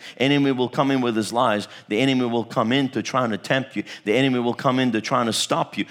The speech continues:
especially when God drops a word in you for something big. And he's gonna come to trying to discourage you. He's gonna come to trying to deceive you. He's gonna come to trying to distract you.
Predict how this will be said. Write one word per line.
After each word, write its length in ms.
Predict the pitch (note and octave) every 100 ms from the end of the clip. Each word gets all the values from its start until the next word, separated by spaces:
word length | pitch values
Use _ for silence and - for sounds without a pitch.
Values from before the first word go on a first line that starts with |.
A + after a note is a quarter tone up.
| - -
especially 540 | - F#3 F#3 - B2
when 200 | G#2+ A2
God 280 | A#2 A#2 G2+
drops 320 | B2+ B2 -
a 40 |
word 300 | G#2 C3+ D3+
in 160 | B2 A2
you 140 | G#2+
for 180 | G#2 G2+
something 460 | - C3 - G#2+ E2
big. 380 | G2+ F3 F#2 E2+ - - - _ - _ _ _ D3+ D3+ - G#3+ G#3+ - - G4+ - - _ - - -
And 100 | F#2+
he's 120 | F#2+
gonna 200 | G#2 G#2
come 260 | - C#3 A#2
to 100 | F#2+
trying 420 | - B2+ A#2+ A2 -
to 280 | G#2+ G2 G2 - _ _ _ -
discourage 680 | G2+ - F3 D#3 D#3 C3 B2
you. 260 | C#3+ C#3+ - _ _ _ -
He's 160 | G2+
gonna 180 | A2+ A2
come 300 | - D3 A#2
to 80 | F#2+
trying 400 | - A#2+ A#2+ A2+
to 280 | - A2 F#2 - _ _ _ _ _ _ _ _ -
deceive 480 | E3+ - F3 D#3
you. 80 | C#3+
He's 160 | B2+ G2+
gonna 180 | A2 G#2
come 280 | C3+ A#2+
to 60 | G2+
trying 340 | - B2 B2
to 80 | G#2+
distract 680 | F#2 G#2+ - - F3 D#3+ -
you. 220 | D#3+ D#3